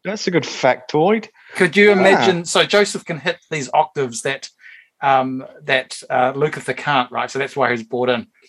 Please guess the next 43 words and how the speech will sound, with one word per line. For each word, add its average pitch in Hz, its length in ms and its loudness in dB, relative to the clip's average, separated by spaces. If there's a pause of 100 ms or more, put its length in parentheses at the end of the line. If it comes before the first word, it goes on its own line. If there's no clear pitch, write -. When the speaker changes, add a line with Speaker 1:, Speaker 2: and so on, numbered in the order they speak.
(140)
Speaker 2:
to - 80 -14
sing 120 280 -4
Rosanna 117 440 -2
and 113 100 -6
tunes 117 200 -8
like 117 120 -6
that. 123 200 -2
And 160 140 0
you 165 60 -6
could - 140 0
imagine 220 440 2
him 185 180 0
as 151 120 -4
a 147 40 -10
young 147 260 -2
fella, 131 280 0
right, 117 280 0 (360)
with 147 120 -2
his 131 200 -4
dad, 127 460 2 (880)
having 151 240 0
to 135 80 -6
practice 139 500 -4
his, 123 440 -6 (180)
because - 240 -4
he's, 151 260 -8
he's 156 160 -8
got 196 140 2
an 143 80 -6
amazing 135 400 -4
voice, 120 300 -6
Joseph - 340 -12
Williams. 101 320 -20 (500)
Um, 113 240 -4
that 131 140 -10
would 131 80 -4
have 120 80 -4
been 113 120 -6
just 107 260 -12
a 117 40 -20
sight - 320 -10
to 120 100 -14
behold, 107 400 -10